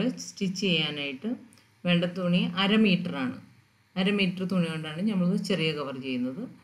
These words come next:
ആ, വലിയ കവർ മുക്കാൽ മീറ്റർ വേണം. ഇപ്പം ചെറിയ കവറിൽ, ആ, ലെങ്ത് പതിനാറര ഇഞ്ചും വിഡ്ത്ത് പതിനെട്ട് ഇഞ്ചും ആണ് എടുക്കുന്നത്.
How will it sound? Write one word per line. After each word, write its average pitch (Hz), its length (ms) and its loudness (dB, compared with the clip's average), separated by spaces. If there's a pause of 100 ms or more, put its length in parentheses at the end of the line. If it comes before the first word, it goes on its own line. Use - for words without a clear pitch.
(280)
ആ, 160 60 -4 (260)
വലിയ 196 240 4
കവർ 175 360 0
മുക്കാൽ 190 400 2
മീറ്റർ 151 300 -4
വേണം. 127 300 -4 (720)
ഇപ്പം 202 180 0
ചെറിയ 214 320 4
കവറിൽ, 165 360 -2 (300)
ആ, 185 100 -4 (400)
ലെങ്ത് 180 380 4 (100)
പതിനാറര 165 600 0 (120)
ഇഞ്ചും 170 280 -6 (520)
വിഡ്ത്ത് 180 400 0 (200)
പതിനെട്ട് 185 520 2
ഇഞ്ചും 165 320 -6 (340)
ആണ് 170 240 -4 (280)
എടുക്കുന്നത്. 131 480 -4